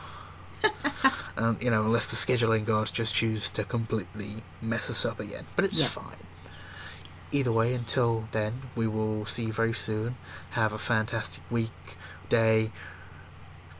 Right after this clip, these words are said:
Speaker 2: decade, month, whatever. <laughs>
Speaker 1: That's right.
Speaker 2: All right.
Speaker 1: And we'll
Speaker 2: Yeah.
Speaker 1: talk to you all next week.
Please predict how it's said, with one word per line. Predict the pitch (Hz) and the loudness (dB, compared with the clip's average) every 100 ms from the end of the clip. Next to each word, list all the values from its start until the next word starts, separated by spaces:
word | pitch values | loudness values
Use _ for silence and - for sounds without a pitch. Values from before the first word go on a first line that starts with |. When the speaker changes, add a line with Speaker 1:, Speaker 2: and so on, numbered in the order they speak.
| - | 4
Speaker 2:
decade, | 127 113 120 110 107 107 - - - - | 6 6 6 6 4 0 -6 -10 -16 -4
month, | 131 117 107 - - - - - | 4 4 4 -2 -6 -6 -14 -2
whatever. | 127 120 110 104 101 - - - - | 6 8 8 4 2 -2 -16 -12 -8
<laughs> | - - | -8 8
Speaker 1:
That's | 349 - - - - - - 285 - - - - 190 - | 10 10 8 6 4 0 -2 -2 -4 -10 -8 -6 -2 2
right. | |
Speaker 2:
All | 311 | 2
right. | - | 4
Speaker 1:
And | 226 202 | 8 10
we'll | 208 | 10
Speaker 2:
Yeah. | 208 185 | 8 6
Speaker 1:
talk | 196 | 6
to | 240 | 6
you | 233 | 8
all | 240 | 10
next | 247 247 | 8 6
week. | 311 - - | 0 0 -2